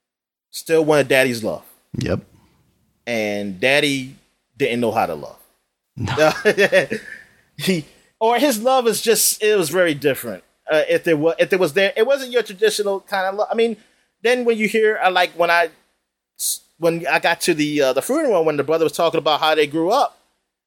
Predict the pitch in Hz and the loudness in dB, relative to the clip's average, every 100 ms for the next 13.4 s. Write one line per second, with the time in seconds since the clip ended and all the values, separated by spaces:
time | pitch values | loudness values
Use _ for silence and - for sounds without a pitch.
0 | _ _ 233 254 240 233 247 226 220 - | _ _ 0 0 0 -2 0 -2 -4 -2
1 | 202 220 208 196 214 196 233 247 117 90 | -2 2 2 0 0 0 0 0 0 -4
2 | 90 _ _ _ _ _ 156 147 135 127 | -14 _ _ _ _ _ -2 2 2 2
3 | 120 113 - _ _ - 196 226 - 196 | 0 -2 -12 _ _ -2 -2 -2 -2 -2
4 | - 220 214 175 127 123 131 - _ _ | 0 0 -2 0 0 0 -4 -8 _ _
5 | _ 240 226 233 233 294 330 320 262 - | _ -4 0 -2 0 -2 0 0 0 0
6 | 214 214 - _ 196 254 254 208 208 208 | -2 -2 -12 _ -4 0 0 2 2 2
7 | 170 - - _ _ _ _ _ _ 196 | 0 -8 -12 _ _ _ _ _ _ 0
8 | 190 180 - _ _ _ _ _ _ - | 0 -2 -8 _ _ _ _ _ _ -8
9 | - 208 175 175 170 170 151 135 151 143 | -4 0 0 0 2 2 2 2 2 2
10 | 131 123 - 151 139 139 131 127 - _ | 2 -2 -2 -2 -2 0 0 0 -4 _
11 | - 151 147 143 131 139 135 123 120 113 | -4 0 0 -2 -2 -2 -2 -2 -2 -2
12 | 104 92 - _ _ _ _ _ _ 190 | -2 -4 -8 _ _ _ _ _ _ -6
13 | 214 262 262 240 | 0 0 0 -2